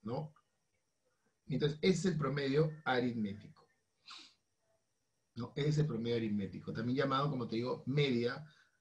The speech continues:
aritmética. <clears throat> Entonces, lo voy a hallar de esa manera, ¿no? La media aritmética, que es una X con una línea arriba,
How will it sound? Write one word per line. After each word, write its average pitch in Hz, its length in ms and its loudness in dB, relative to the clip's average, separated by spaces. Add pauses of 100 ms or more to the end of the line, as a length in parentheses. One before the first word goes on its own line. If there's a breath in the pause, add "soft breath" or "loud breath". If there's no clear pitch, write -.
aritmética. 131 880 0 (960 loud breath)
<clears throat> - 1300 4
Entonces, 190 680 4
lo 180 100 8
voy 175 140 8
a 170 40 6
hallar 156 240 4
de 151 60 -4
esa 151 140 -4
manera, 104 360 -2
¿no? 107 240 -6 (460)
La 101 140 -4
media 131 220 0
aritmética, 139 500 0
que 120 80 -2
es 98 240 -2
una 113 280 -2
X 120 380 -4
con 98 160 -4
una 110 160 -2
línea 123 220 -2
arriba, 147 420 0